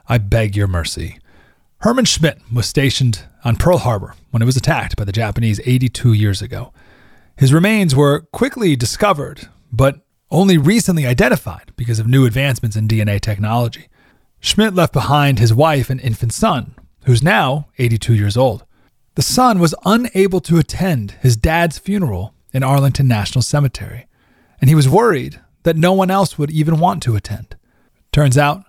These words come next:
five hundred strangers showed up on behalf of a grateful nation, and the flags across Wyoming were flown at half staff as well. Thank you for your service, Herman Schmidt. Bill O'Reilly with your message of the day. Next.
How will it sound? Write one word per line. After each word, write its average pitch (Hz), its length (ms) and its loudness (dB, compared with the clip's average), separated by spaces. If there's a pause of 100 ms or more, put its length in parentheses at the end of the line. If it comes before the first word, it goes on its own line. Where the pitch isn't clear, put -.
(140)
five 170 480 -2
hundred 156 420 0
strangers 104 600 0
showed 110 320 0
up - 280 -14 (320)
on 95 120 -2
behalf 95 480 -4 (160)
of 110 80 -4
a 110 60 0
grateful 98 340 -4
nation, - 380 -8 (520)
and 110 120 0
the 110 40 0
flags 135 440 0
across 139 360 0
Wyoming 135 480 2
were 104 120 0
flown 113 340 0
at 95 80 -4
half 110 260 -6
staff 82 400 -6
as 101 120 -4
well. - 300 -6 (680)
Thank 110 200 -2
you 110 60 0
for 127 100 0
your 127 120 2
service, 98 540 -2 (200)
Herman 95 320 0
Schmidt. 101 300 -6 (680)
Bill 107 160 2
O'Reilly 104 360 0 (320)
with 113 80 -2
your 101 80 2
message 107 240 -2
of 113 80 0
the 117 60 0
day. 85 200 -6 (500)
Next. - 320 -6